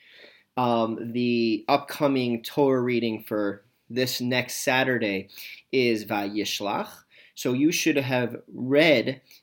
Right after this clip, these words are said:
the Torah reading of Vayishlach two times, as well as a translation one time, in order to become fluent in the Torah reading by the time you get to the Torah reading of that week.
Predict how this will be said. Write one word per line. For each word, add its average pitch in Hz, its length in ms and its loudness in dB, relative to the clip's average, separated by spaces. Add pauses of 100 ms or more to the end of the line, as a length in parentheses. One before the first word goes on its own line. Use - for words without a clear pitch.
the 123 140 -2
Torah 165 420 4
reading 120 320 2
of 117 120 2
Vayishlach 117 640 -2
two 131 260 -2
times, 139 580 -2
as 120 220 -4
well 131 320 0
as 117 260 0
a 113 120 0
translation 120 840 -4
one 175 220 0
time, 123 480 -2 (360)
in 131 100 -4
order 139 180 2
to 139 100 -10
become 131 320 -4
fluent 151 540 0
in 127 100 -2
the 120 80 0
Torah 170 300 0
reading 135 340 0
by 120 140 2
the 117 100 -2
time 131 320 -4
you 123 100 -2
get 123 440 2
to 143 160 -2
the 127 100 -2
Torah 127 280 -2
reading 117 260 2
of 107 120 -4
that 98 220 -4
week. - 320 -10